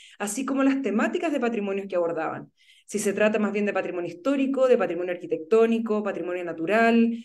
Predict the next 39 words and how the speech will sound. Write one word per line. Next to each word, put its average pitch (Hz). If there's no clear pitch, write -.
patrimonio 190
inmaterial, 220
para 208
ver 233
un 247
poco 254
cuáles 254
son 269
los 262
patrimonios 247
que 240
están 226
en 214
juego 226
también 208
en 202
la 202
implementación 196
de 202
este 190
tipo 190
de 175
educación. 160
Y 285
finalmente, 320
si -
existían 269
y -
cuáles 233
eran 233
los 226
mecanismos 208
de 214
seguimiento 220
y 269
evaluación 208
de 196
las 196
prácticas, 135